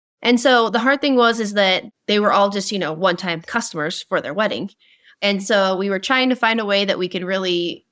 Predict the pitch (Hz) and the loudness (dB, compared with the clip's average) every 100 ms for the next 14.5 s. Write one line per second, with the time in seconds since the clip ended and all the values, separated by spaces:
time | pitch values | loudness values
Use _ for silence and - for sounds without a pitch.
0 | _ 214 208 220 226 202 196 196 185 190 | _ -2 2 4 6 4 4 2 0 0
1 | 202 202 196 190 202 208 196 185 175 180 | -2 -2 -2 0 -2 -4 -4 -2 -2 -2
2 | 208 196 185 185 185 180 180 180 180 - | -4 -8 -10 -8 -6 -6 -2 -4 -4 -4
3 | 175 175 175 175 - 180 165 165 180 180 | -4 -2 -4 -4 -8 -6 -2 -2 -4 -10
4 | 185 254 202 190 - 302 196 226 349 208 | -8 -6 -4 -6 -4 -4 -2 -2 -2 -2
5 | - 170 - 180 180 196 185 190 _ _ | -4 -6 -4 -4 0 2 0 -4 _ _
6 | - 302 302 - 196 185 196 262 302 _ | -2 2 2 4 4 4 2 2 -2 _
7 | - 190 196 185 185 180 180 170 233 - | -2 0 0 0 -2 -2 -2 -2 -2 0
8 | 233 220 208 202 196 190 208 185 196 185 | 0 2 2 2 0 0 -2 -2 0 -2
9 | 185 - 190 190 190 190 - 190 185 180 | -2 -4 -6 -4 -4 -4 -4 -4 -4 -2
10 | 220 220 214 208 208 202 180 226 208 208 | -2 2 2 4 2 0 -4 -4 0 0
11 | 196 180 170 - 156 - 151 - 294 277 | 0 2 0 0 -2 -2 -4 0 2 2
12 | 262 254 240 202 196 208 196 165 - 269 | 2 2 2 2 0 0 -4 -6 -4 -4
13 | 262 262 247 240 202 180 180 196 196 190 | -2 0 0 0 0 2 2 0 -4 -4
14 | 185 180 180 180 | -4 -2 -2 -4